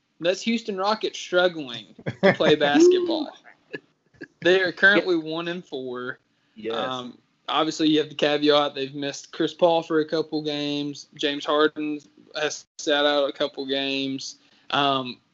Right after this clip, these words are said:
Speaker 1: but they're, they're one and four right now, and <laughs> the glaring issue in this, uh, in this one and four streak is their defense. And as O K C Thunder fans, I think we see a common denominator in their drop in defense from last year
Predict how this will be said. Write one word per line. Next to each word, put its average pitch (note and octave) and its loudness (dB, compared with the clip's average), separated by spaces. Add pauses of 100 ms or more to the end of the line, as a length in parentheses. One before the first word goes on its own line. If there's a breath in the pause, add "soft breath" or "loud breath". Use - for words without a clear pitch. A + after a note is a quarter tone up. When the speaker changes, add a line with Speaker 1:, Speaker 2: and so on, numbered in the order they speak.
(180)
Speaker 1:
but D#3 2
they're, F3 6
they're E3+ 2
one B3 2
and A3+ 0
four F#3 4
right A#2 0
now, A2+ -6 (120)
and D3+ 0 (300 loud breath)
<laughs> - -20
the D#3 4
glaring F#3+ 2
issue C#3 -4 (560)
in D#3 -4
this, D3+ 2
uh, A#2+ -2
in C#3+ -4
this C#3+ 0
one C#3+ -6
and C3+ -10
four C#3 -4
streak C3+ -4
is B2 -2
their B2 -2
defense. C#3 -4
And B2 -4 (640 loud breath)
as E3+ 6
O F3+ 6
K F3 0
C E3+ -6
Thunder E3+ -4
fans, C3+ -8
I C#3 -4
think E3 -4
we E3 2
see D3+ 2
a C#3+ -2
common D3 -8
denominator C#3+ -4
in C3+ -12
their C3+ -12
drop C#3 0
in C3+ -14
defense C3+ -4
from B2+ -10
last G3 2
year C3+ 2